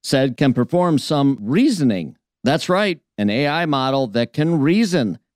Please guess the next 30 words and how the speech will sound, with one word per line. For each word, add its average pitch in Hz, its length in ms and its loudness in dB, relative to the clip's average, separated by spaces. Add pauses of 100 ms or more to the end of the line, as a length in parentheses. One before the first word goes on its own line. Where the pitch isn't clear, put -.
reason 151 480 2
like 139 240 -2
human 185 340 2
beings. 170 480 0 (300)
Isn't 190 220 4
that 180 140 0
supposed - 260 -4
to - 40 -16
be 143 140 0
off 135 200 -2
limits 151 400 0
for 101 280 -6
A 101 160 -2
I? 107 320 -2 (240)
And 82 120 -8
isn't 113 300 0
the 107 220 2
ability 131 420 0
to 101 140 -4
reason 135 560 0
supposed 120 320 -6
to - 80 -12
be 110 100 -2
something 127 380 -2
uniquely 117 640 0
human? 202 440 0 (400)
Not 95 220 -2
anymore, 151 400 2
it 151 100 0
seems. 139 520 -2